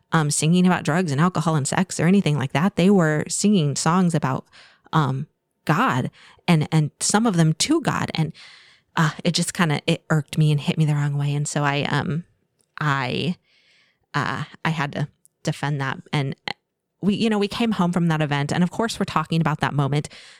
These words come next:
Um, honestly, it led to some good conversations with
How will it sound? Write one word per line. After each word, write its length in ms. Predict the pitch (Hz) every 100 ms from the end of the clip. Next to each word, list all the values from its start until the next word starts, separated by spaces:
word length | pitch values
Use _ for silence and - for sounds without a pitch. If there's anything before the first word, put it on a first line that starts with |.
| _
Um, 280 | 170 147 147 _ _ _ _ -
honestly, 440 | 247 240 - 160
it 100 | -
led 200 | 165 165
to 120 | -
some 180 | - 160
good 180 | 156 143
conversations 800 | - 160 160 - 147 160 160 160
with 360 | 151 151 -